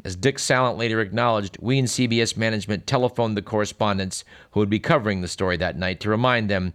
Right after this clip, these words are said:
that it was not a time, no matter how any of them felt, for gloating remarks or for editorial attacks."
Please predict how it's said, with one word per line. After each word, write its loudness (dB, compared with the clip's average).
that -2
it 0
was -2
not 2
a 0
time, -2
no 4
matter 4
how 2
any 0
of 0
them 0
felt, 0
for 0
gloating 2
remarks 0
or -2
for -6
editorial -2
attacks." -8